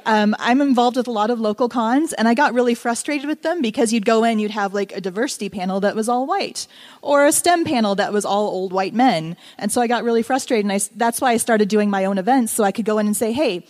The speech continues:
if you're gonna have a panel at my event, you're gonna have at least two women, you're gonna have at least two people of color,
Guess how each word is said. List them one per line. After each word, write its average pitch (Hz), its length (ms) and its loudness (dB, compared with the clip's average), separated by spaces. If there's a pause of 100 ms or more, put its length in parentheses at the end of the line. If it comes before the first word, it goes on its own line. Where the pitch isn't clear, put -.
(300)
if 208 120 -8
you're 247 80 -2
gonna 269 100 2
have 277 120 -2
a 240 100 -8
panel 262 180 2
at - 60 -6
my 226 160 2
event, 220 480 2 (280)
you're 226 140 -2
gonna 233 140 0
have 226 180 0
at 190 80 -4
least 247 260 -4
two 311 120 2
women, 214 260 2
you're 202 80 0
gonna 214 140 -2
have 208 160 -4
at - 100 -10
least 240 300 0
two 277 120 2
people 220 300 2
of 190 100 0
color, 202 400 0